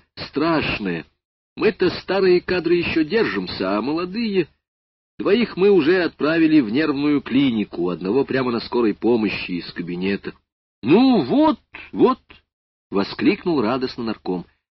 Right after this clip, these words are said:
"людей у нас уносят с работы на носилках. А они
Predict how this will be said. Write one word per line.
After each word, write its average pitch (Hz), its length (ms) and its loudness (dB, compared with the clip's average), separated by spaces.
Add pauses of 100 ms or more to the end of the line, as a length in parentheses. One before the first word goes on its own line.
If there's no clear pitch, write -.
(140)
"людей 190 720 0
у 127 120 2
нас 110 320 -2 (500)
уносят 180 560 2
с - 80 -10
работы 156 440 0
на 147 100 0
носилках. - 880 -4 (800)
А 131 160 -2
они 240 400 0